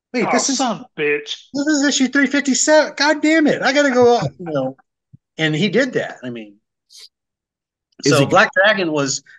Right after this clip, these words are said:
Speaker 1: just a, and it, it was just a, it was a, it was, it wasn't really a, like, a sword and sorcery type thing, but it was about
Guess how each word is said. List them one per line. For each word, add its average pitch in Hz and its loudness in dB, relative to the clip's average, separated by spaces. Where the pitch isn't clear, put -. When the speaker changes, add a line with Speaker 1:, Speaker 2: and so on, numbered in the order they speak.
Speaker 1:
just 156 -2
a, 151 0
and 196 0
it, 240 -2
it 262 0
was 262 0
just 240 -2
a, 190 0
it 180 2
was 165 0
a, 165 0
it 175 0
was, 170 -4
it - -14
wasn't 269 0
really 196 -2
a, 147 -2
like, 147 -4
a 123 -8
sword 190 -2
and 120 -8
sorcery 185 -2
type - -4
thing, 151 -6
but 147 -2
it 143 -6
was 160 -2
about 143 -2